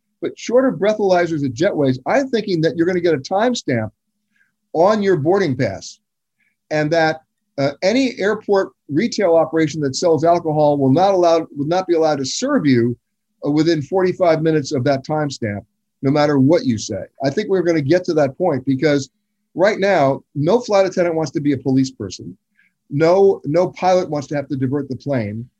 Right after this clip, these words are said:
And yet there are a lot of people walking on planes already tanked. And then you ask the ma-, then you add the mask issue to it, and everything breaks loose. So I think this issue is far from over.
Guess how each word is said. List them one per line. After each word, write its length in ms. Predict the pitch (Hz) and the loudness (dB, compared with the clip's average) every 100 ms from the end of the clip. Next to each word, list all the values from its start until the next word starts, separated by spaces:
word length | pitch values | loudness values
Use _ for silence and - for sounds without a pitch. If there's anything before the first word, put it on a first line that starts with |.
| _ - | _ -6
And 160 | 147 | 0
yet 240 | 165 185 185 | 2 0 0
there 100 | 151 | 0
are 40 | |
a 40 | |
lot 220 | 139 156 190 | 2 2 2
of 80 | |
people 280 | - 208 160 | -2 -2 0
walking 360 | 135 175 175 180 | 2 2 0 -4
on 120 | 156 | -2
planes 340 | 131 165 151 - | -2 -4 -4 0
already 420 | 143 135 156 165 | 0 2 0 -2
tanked. 500 | - 180 170 - - _ _ _ - | -4 -4 -4 -6 -18 _ _ _ -4
And 160 | 135 | 0
then 120 | 170 180 | 2 2
you 140 | 165 | 2
ask 300 | 160 160 151 | 0 -2 -4
the 80 | 127 | -2
ma-, 340 | 160 269 285 - 143 | 2 2 0 -2 -6
then 160 | 143 160 | -2 0
you 100 | 156 | 0
add 160 | 156 135 | 0 0
the 80 | |
mask 380 | 135 214 294 - | 2 2 0 -2
issue 240 | 151 131 131 | -4 -2 -2
to 180 | 147 139 | 0 0
it, 100 | 139 - _ _ - | -2 -8 _ _ -4
and 220 | 139 135 | 0 0
everything 360 | 147 147 147 131 | -2 -2 0 2
breaks 260 | 135 127 151 | 0 0 0
loose. 280 | 135 117 | -2 -2
So 360 | - 139 127 131 _ _ - | 0 2 2 -2 _ _ -2
I 120 | 190 | 0
think 260 | - 190 165 | 0 -2 0
this 180 | 160 | -2
issue 220 | 180 - 139 | -2 0 -2
is 100 | 113 _ | -4 _
far 260 | 175 190 185 | 0 0 0
from 140 | 147 | -2
over. 200 | 151 | 0